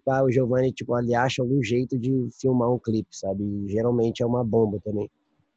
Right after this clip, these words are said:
E eu acho que foi essa atitude dele que, que fez as paradas dele acontecer, porque eu lembro que na Primitivo, o Riff mesmo, que é o presidente, né, ele que sempre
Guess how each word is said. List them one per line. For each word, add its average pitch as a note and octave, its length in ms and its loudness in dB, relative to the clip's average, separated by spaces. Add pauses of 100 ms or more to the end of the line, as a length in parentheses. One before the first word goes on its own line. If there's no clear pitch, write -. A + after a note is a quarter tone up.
(920)
E G#2+ 100 -4
eu G#2+ 140 2
acho A#2 200 -2
que A#2+ 140 -6
foi A#2+ 300 0
essa C3 220 0
atitude C3 440 -2
dele A#2+ 340 0
que, B2 960 0 (680)
que A#2+ 140 -4
fez B2 220 0
as A#2+ 100 0
paradas A2+ 380 -2
dele A2 160 0
acontecer, G#2 680 -6
porque G2 240 -6
eu A2 80 0
lembro A#2 320 0
que A2+ 160 -6 (800)
na G#2+ 140 -4
Primitivo, A2 680 -2 (1120)
o A2+ 120 -4
Riff B2 340 -4
mesmo, A2+ 320 0
que - 100 -4
é G#2 120 0
o G2+ 640 -4 (100)
presidente, G#2+ 480 -2
né, G#2+ 80 -4
ele A2+ 140 -4
que - 100 -14
sempre - 260 -6